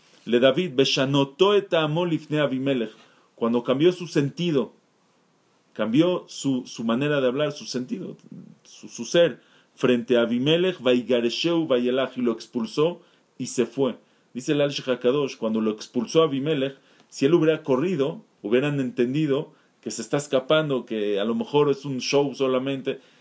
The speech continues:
y lo hubieran atrapado. Por eso cuando lo expulsó, le dijo, "Sácate de aquí", no se fue corriendo, se fue caminando normal,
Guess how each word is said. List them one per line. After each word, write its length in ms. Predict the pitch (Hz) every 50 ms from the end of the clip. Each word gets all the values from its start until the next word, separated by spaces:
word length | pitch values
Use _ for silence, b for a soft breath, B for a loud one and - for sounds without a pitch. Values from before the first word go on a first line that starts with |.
| b b _
y 60 | -
lo 100 | 110 120
hubieran 240 | 123 143 147 139 135
atrapado. 640 | 131 127 - 117 117 113 - 127 123 117 101 90 b b b b b b - -
Por 100 | - 123
eso 220 | 147 160 185 180 -
cuando 220 | 160 147 147 143
lo 100 | 135 135
expulsó, 720 | 131 - - - - 277 254 - 190 202 208 185 196 240 - _ _ _
le 80 | - 131
dijo, 200 | 175 175 - 175
"Sácate 420 | - 226 247 254 254 233 220 196
de 80 | 170 147
aquí", 160 | 143 143 135
no 100 | 151 196
se 100 | 190 208
fue 160 | 170 196 185
corriendo, 480 | 185 170 160 151 151 143 131 117 - b b b b b b b
se 140 | _ - -
fue 140 | - 160 156
caminando 480 | 160 180 165 151 143 147 160 160 160 160
normal, 480 | 143 143 135 135 139 147 175 196 185